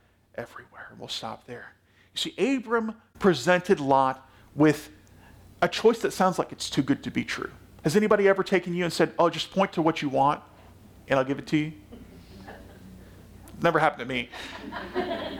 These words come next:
Why did Abram do this for Lot? Why did he do this? Did he have to? Absolutely not.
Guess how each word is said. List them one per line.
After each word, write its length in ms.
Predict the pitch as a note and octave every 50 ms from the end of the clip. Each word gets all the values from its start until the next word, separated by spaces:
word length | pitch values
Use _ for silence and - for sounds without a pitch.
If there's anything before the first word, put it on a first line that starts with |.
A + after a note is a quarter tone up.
| - - - - - - - - - - - - - - - - -
Why 180 | D#3+ - D#4+
did 180 | F4 F4+ D4+ - -
Abram 360 | F3+ F3 F3 E3+ F3+ F3 D#3+
do 120 | - A3+ C#4
this 240 | B3 - - -
for 180 | - - - D#3+
Lot? 340 | F3+ A#3+ B3 - - - - - - - - - - - - - - - - - - - -
Why 120 | A3 D4
did 100 | D4 -
he 80 | E4+ E4
do 180 | E4 E4+ F4
this? 420 | E4+ - - - - - - - - - - - - - - -
Did 100 | - G#3+
he 80 | G#3 D3+
have 420 | C#3 - E3+ E3 F3 G#3 - -
to? 240 | - D#4+ F4+ E4 - - - _ - - - - - - - - - - - - - - -
Absolutely 440 | - - - - - - - C#3 C3+
not. 320 | C3+ C#3 - - - -